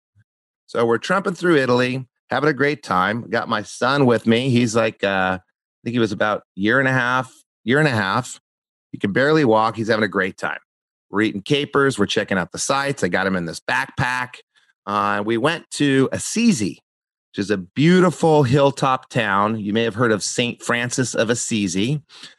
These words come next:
There's the Saint Francis Cathedral where Saint Francis led the masses. And we had to go see the cathedral. So we took Jake in my backpack, and my wife and I went to the cathedral,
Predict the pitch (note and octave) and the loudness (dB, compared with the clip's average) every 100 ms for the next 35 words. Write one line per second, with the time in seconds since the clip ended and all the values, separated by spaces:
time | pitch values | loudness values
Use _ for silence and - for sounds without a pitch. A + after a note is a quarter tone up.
0 | _ - G#2 F2+ G#2 - C3 A#2+ - B2+ | _ -2 -2 0 -2 -2 -4 -4 -4 -2
1 | C3 C3+ B2 - A2 B2 G#2+ F#2+ A2 C3 | 0 -2 -2 -4 -2 0 0 2 2 4
2 | A2 G2 G2 - - - A2+ G2 - A2 | 4 2 0 -6 -8 -4 -4 -6 -4 -2
3 | A#2+ - C3+ C3+ - _ - - - G2+ | -2 -2 -2 -2 -8 _ -20 -18 -4 0
4 | G#2+ A2+ A#2 B2 C#3 C#3 _ _ _ _ | 2 2 -2 -4 -4 -6 _ _ _ _
5 | _ - C3+ C3 F#2+ G2 B2 D#3 - - | _ -4 -2 -2 -4 -2 0 0 -4 -14
6 | _ _ _ _ _ _ _ - B2+ C3+ | _ _ _ _ _ _ _ -6 0 2
7 | E3+ C3+ B2+ D3 D#3 - D#3+ D#3 D#3 F#3+ | 2 2 0 0 0 0 -2 0 -4 -2
8 | G3 B2 - A#2+ C3+ - A#2+ A2 A2 A#2+ | 0 0 0 0 0 0 -2 -2 -2 -2
9 | B2+ C3 C3 F#2+ G2+ - G#2 G2+ G#2+ G#2+ | -2 -2 0 0 -2 -4 -4 -4 -4 -2
10 | G2 G2 F#2 G#2+ G2+ G#2 G#2 F#2+ G2 G#2 | -2 0 -2 -2 -2 0 0 0 -2 -2
11 | G#2 A#2 - G2+ G2+ G2+ G#2 G#2+ | -2 -4 -2 0 2 4 4 2